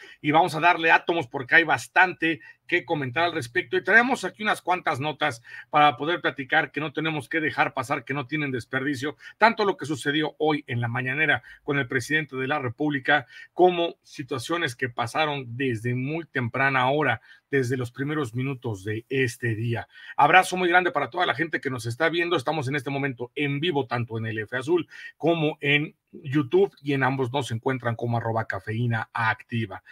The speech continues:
También comentarle a cada uno de ustedes que si es nuevo o nueva, está, es bienvenido, bienvenida siempre a este canal, y si todavía no se ha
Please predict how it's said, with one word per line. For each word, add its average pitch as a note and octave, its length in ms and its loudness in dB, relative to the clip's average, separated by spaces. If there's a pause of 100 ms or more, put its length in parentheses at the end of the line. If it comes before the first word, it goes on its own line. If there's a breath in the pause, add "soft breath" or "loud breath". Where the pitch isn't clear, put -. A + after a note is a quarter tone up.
(200 loud breath)
También C#3 380 2
comentarle A#2+ 560 2
a A2 40 -4
cada B2 220 0
uno B2 240 0
de A#2+ 60 0
ustedes C3+ 420 2 (1120 loud breath)
que D#3 100 4
si C#3 160 6
es D#3 120 4
nuevo E3 220 4
o E3 40 4
nueva, D#3+ 240 4
está, C3 260 -2
es C#3+ 240 2
bienvenido, C#3+ 440 2
bienvenida C3 400 0
siempre B2+ 280 -2
a B2 40 0
este A#2+ 160 -6
canal, B2 260 -2
y B2+ 60 -6
si - 100 -16
todavía E3+ 280 -2
no D#3 100 -4
se C#3+ 180 -2
ha C#3+ 160 2